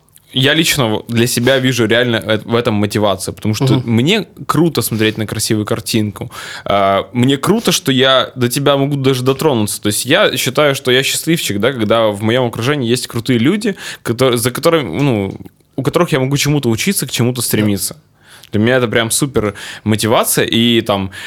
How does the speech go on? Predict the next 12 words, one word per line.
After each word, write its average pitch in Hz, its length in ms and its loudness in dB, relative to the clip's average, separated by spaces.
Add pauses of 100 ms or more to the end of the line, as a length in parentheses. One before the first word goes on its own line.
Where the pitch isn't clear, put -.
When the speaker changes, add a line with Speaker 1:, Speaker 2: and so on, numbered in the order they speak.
(120)
Speaker 1:
э, 98 260 2
когда 120 280 2
мы 139 180 2
п-, 117 420 -4
пытались 120 340 2
записать 110 340 0
этот 107 160 -2
подкаст, - 500 -2
это - 400 -4
уже 98 260 -2
прошло 110 300 -2
какое-то, 101 300 0